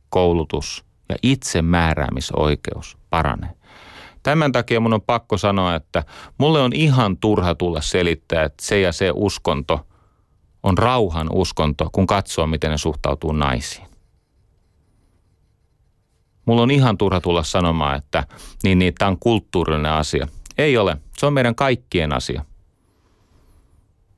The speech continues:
Me olemme ajat sitten päättäneet, että Suomen yhteiskunnassa kärsimys ei ole yksityistä, vaan se on poliittinen asia. Sitä tulee lievittää.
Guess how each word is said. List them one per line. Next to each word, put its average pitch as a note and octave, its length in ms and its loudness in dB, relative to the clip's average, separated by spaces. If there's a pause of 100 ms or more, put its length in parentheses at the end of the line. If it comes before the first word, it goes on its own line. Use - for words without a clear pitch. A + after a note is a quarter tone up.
Me A#2+ 60 2
olemme A#2+ 220 4
ajat C#3 360 2
sitten - 300 -6
päättäneet, E2 640 -2
että E2+ 200 -4
Suomen G2 400 2
yhteiskunnassa C#3+ 920 0 (1900)
kärsimys G#2 580 0
ei A2+ 200 2
ole F2+ 200 2
yksityistä, F#2+ 760 0
vaan G2+ 180 2
se G#2+ 120 -2
on F#2+ 120 2
poliittinen D#2 680 0
asia. - 380 -4 (2000)
Sitä - 240 -2
tulee G#2 280 2
lievittää. E2 640 -2